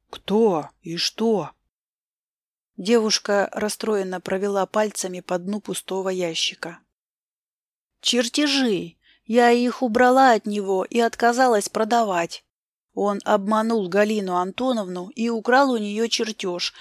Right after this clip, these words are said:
что я ей продала. А потом обманул меня. И я поверила, думала, что она отдала их ему и переслала в ваш мир». Павел замер от слова «мир».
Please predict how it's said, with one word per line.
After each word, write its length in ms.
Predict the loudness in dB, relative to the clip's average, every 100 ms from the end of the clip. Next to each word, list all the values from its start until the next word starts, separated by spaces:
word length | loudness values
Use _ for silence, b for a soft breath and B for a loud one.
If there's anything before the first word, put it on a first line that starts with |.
| B
что 220 | -8 -4
я 160 | 0 0
ей 240 | 0 -2
продала. 600 | -4 -4 0 0 0 -2 -6 _ _ _ _ -4
А 200 | 0 2
потом 460 | 2 6 6 6 2
обманул 600 | -2 0 0 2 2 2
меня. 580 | 2 4 2 0 -2 -10 _ _ _ _
И 100 | -4
я 240 | 2 6 6
поверила, 760 | 6 4 6 4 2 -4 -12 -16 _ _
думала, 420 | -2 0 2 2
что 280 | 0 4 4
она 260 | 6 6 6
отдала 400 | 4 4 6 6
их 240 | 2 -4
ему 380 | -8 -6 -6 -10 B B
и 140 | B -2
переслала 680 | 0 0 0 2 4 4
в 60 | 2
ваш 320 | 2 2 0
мир». 360 | -4 -6 -8 -14 _ _ _ _ _ _ _ _ _ _ _ _ _
Павел 480 | 2 2 4 2 0
замер 680 | -2 0 2 2 -2 -6 -8
от 200 | -8 -6
слова 440 | -6 -6 -6 -6
«мир». 400 | -6 -8 -12 -14